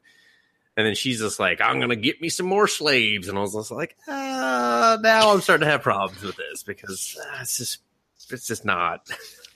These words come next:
Like, I didn't watch anymore after that, but I don't know. I might watch it just out of more of a curiosity to see what these fuckers do. So, I'm gonna keep going.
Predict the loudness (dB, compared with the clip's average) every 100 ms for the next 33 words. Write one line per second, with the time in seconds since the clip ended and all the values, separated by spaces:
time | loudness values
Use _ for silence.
0 | -6 -6 -6 -18 -18 -16 -6 2 4 6
1 | 6 4 4 2 2 4 2 2 0 0
2 | -2 -6 -10 -4 0 0 0 0 -2 2
3 | 2 4 4 2 0 -4 -2 -2 0 0
4 | -2 -4 -8 -6 -4 -4 -6 -10 -12 -12
5 | -18 _ _ -20 -14 -12 -10 -8 -6 -4
6 | -4 -4 -4 -4 -6 -6 -8 -10 -14 -12
7 | -16 -16 -16 -16 -20 _ _ -20 -20 -20
8 | _ _ _ _ -16 -14 -16 -20 _ _
9 | _ _ _ _ _ _ _ _ _ _
10 | _ _ _ -16 -12 -10 0 2 4 4